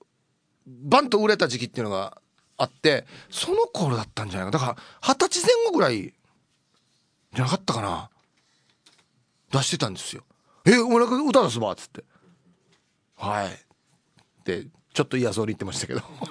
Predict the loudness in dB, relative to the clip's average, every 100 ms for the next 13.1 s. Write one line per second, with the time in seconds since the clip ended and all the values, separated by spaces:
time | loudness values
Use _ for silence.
0 | -10 -6 -4 -2 -4 -6 -12 -14 -16 -14
1 | -12 -10 -14 -16 -20 -20 _ _ -4 -2
2 | 0 2 2 0 0 0 0 0 -2 -2
3 | -2 0 2 2 2 2 2 2 0 -2
4 | -2 -2 -4 -10 _ _ _ _ _ _
5 | _ _ -20 -20 4 4 8 6 6 4
6 | 4 4 4 2 0 0 2 2 2 2
7 | 2 -2 -4 -12 _ _ 0 4 4 4
8 | 0 -2 _ _ _ _ _ _ 2 4
9 | 6 4 2 2 0 _ _ _ _ _
10 | 2 6 6 6 4 4 4 4 4 2
11 | 2 2 2 2 4 4 2 2 2 0
12 | 0 2 0 -2 -4 -6 -2 2 2 0
13 | -4